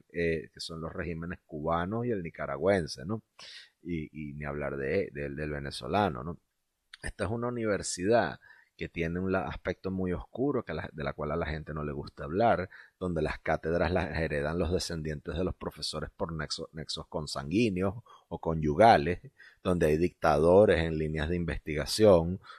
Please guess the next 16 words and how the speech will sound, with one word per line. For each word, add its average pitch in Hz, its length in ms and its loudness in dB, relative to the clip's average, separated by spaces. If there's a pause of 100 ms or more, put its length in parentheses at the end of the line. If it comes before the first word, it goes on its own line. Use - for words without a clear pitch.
(120)
donde 90 180 -2
se - 140 -2
montan 85 500 0
unos 82 240 -4
virreinatos 82 640 0
académicos 80 640 -2
tiránicos 85 640 0
y 98 60 -2
totalitarios 78 840 -4
en 92 140 -4
cuanto 82 400 -4
a 76 40 -2
la 76 80 -4
escogencia 76 640 -8
del 69 140 -6
personal, 92 800 2